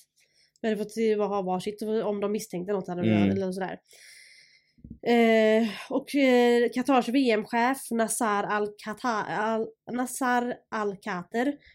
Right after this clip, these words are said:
Speaker 1: har sagt, quote, "Jag vill försäkra fans, oavsett kön, sexuell läggning, religion och etnicitet, att ni kan lita på att Qatar är ett av världens säkraste länder och ni kommer alla vara välkomna här."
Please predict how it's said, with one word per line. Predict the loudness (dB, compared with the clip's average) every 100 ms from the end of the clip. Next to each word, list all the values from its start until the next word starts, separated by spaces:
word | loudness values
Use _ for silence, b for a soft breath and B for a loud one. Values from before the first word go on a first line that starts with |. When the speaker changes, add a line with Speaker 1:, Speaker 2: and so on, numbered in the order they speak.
| b
Speaker 1:
har | -6
sagt, | -4 -8 -10 -20 -20 -20 _ _
quote, | -14 -12 -14 _ _ b b b -2
"Jag | 2
vill | 2 0
försäkra | 0 2 2 0
fans, | -4 -4 -2 -4 -4 -8 -4
oavsett | 0 0 0 -6
kön, | -4 0 0 0
sexuell | -2 -4 -2 0
läggning, | -2 -2 -2 -2 -2
religion | -4 -2 -2 -4 -6
och | -8 -10
etnicitet, | -14 -10 -10 -8 -6 -4 -4
att | -4
ni | -8 -6
kan | -4
lita | -2 -2 -4 -10
på | -8
att | -10
Qatar | -10 -6 -4 -2
är | -2 -4 -6 -8
ett | -10
av | -10 -6
världens | -6 -4 -6 -8 -10
säkraste | -6 -6 -8 -10 -8 -6
länder | -4 -4 -2 -2 -2 b b b _
och | -10
ni | -10
kommer | -6 -6
alla | -4 -4 -2 -4
vara | -6
välkomna | -4 -6 -6 -8 -6
här." | -6 -8